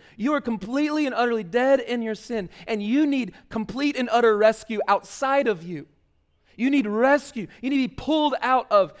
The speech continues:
And the first step towards this relationship with God and getting out of it is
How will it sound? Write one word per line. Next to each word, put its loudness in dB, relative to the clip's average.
And -4
the 0
first -6
step -6
towards -6
this -8
relationship -2
with -4
God 0
and -6
getting -6
out -4
of -4
it -4
is -4